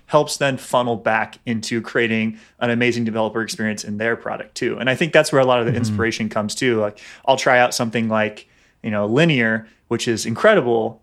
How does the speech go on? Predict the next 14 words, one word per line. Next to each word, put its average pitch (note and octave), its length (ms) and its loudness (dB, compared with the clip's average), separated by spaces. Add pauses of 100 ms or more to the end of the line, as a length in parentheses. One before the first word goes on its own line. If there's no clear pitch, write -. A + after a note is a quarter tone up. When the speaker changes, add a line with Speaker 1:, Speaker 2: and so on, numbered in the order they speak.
Speaker 1:
And B2 300 2
I'm, B2+ 320 -2
I'm C#3 100 -2
not C#3 220 2
building A#2 320 0
project A#2 360 -2
management G#2+ 460 -6
stuff, B2 340 0
but - 280 0 (200)
I B2 100 2
see C#3+ 220 -2
their B2+ 200 4
Command B2 480 -2
K A#2 560 2